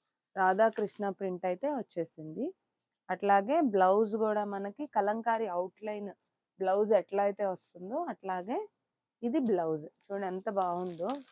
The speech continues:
ఫ్యాబ్రిక్ మాత్రం ఎక్సలెంట్‌గా ఉంది. మంచిగా లేటెస్ట్ కలెక్షన్ అండి ఇదంతా కూడా. అట్లాగే ఇందులోనే ఇదే ఫ్యాబ్రిక్‌లో ఇంకొక డిజైన్. ఇది మనకేంటంటే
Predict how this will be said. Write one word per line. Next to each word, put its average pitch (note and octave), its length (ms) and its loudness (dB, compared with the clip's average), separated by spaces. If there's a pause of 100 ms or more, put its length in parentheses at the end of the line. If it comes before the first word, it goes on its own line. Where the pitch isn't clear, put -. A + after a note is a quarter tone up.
(340)
ఫ్యాబ్రిక్ G#3 500 2
మాత్రం G3+ 340 0
ఎక్సలెంట్‌గా A3 720 -4
ఉంది. F#3 320 -4
మంచిగా A3 540 -2
లేటెస్ట్ G3+ 500 -2
కలెక్షన్ G3 460 -2
అండి F#3 240 -4
ఇదంతా E3+ 520 -4
కూడా. F#3+ 280 -2 (460)
అట్లాగే A3 500 6 (500)
ఇందులోనే B3 600 6 (100)
ఇదే G3+ 260 6 (100)
ఫ్యాబ్రిక్‌లో A3 720 4
ఇంకొక C#4 420 4
డిజైన్. G#3 520 4 (500)
ఇది A3+ 140 0
మనకేంటంటే A#3+ 720 2